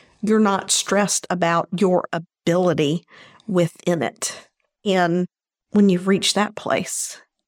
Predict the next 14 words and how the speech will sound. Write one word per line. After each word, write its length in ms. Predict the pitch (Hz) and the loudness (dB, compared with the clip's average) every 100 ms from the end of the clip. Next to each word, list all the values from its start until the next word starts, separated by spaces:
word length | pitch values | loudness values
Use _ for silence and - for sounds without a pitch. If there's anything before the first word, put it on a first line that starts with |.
| _ _ | _ _
you 120 | - 208 | -8 -4
can 200 | - 165 | -4 -4
push 300 | - 214 - | -2 -2 0
a 80 | |
little 240 | 196 196 202 | 0 2 2
more. 460 | 180 135 85 - _ _ - - - - - - | 0 -2 -4 -6 _ _ -20 -20 -18 -16 -18 -8
You 100 | - | -6
can 160 | - 190 | 0 -2
push 320 | - 254 254 | 0 -2 0
a 60 | 226 | 2
little 240 | 226 208 | 2 4
more 260 | 208 208 202 | 4 4 2
to 140 | 214 | -2
see 340 | - 214 190 | -2 -2 -2